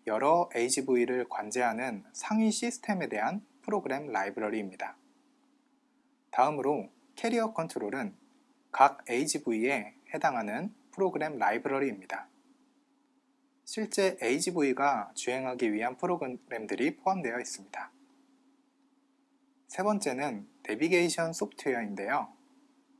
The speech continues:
이것은 실제 트랙 없이 레이저 스캐너를 통해 이동 경로를 찾아 움직이는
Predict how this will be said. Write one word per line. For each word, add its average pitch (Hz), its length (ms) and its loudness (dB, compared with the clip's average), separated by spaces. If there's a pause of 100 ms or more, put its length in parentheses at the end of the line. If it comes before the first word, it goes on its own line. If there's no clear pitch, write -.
이것은 156 580 -2
실제 190 580 -2
트랙 208 460 -4
없이 - 520 -2 (480)
레이저 143 400 0
스캐너를 160 600 -2
통해 123 440 -4 (340)
이동 139 280 -2
경로를 139 540 0
찾아 147 540 0
움직이는 113 600 -4